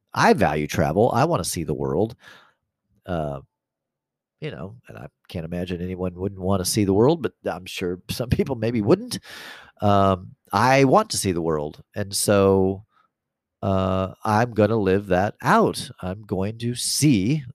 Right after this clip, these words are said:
the world, as much of it as I possibly can in the amount of time that I have left on this earth, which, like I've said before,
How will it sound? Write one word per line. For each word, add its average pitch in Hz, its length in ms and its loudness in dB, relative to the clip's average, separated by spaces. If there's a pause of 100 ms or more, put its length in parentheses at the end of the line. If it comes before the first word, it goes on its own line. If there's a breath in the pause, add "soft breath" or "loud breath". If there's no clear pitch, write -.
the 127 140 2
world, 139 640 0 (420 soft breath)
as 87 240 -2
much 104 400 -2
of 143 100 0
it 170 140 -4
as 92 140 -6
I 82 140 0 (120)
possibly 110 460 -2
can 117 400 -10 (320)
in 85 300 -10 (240)
the 85 160 -8
amount 95 240 -6
of 98 80 -8
time 107 240 -2
that 98 120 -2
I 92 80 2
have 92 180 2
left 98 240 -2
on 95 100 0
this 95 200 -2
earth, 117 360 0 (1120 soft breath)
which, - 200 -12
like 85 160 -6
I've 82 100 -4
said 85 220 -4
before, 104 520 -6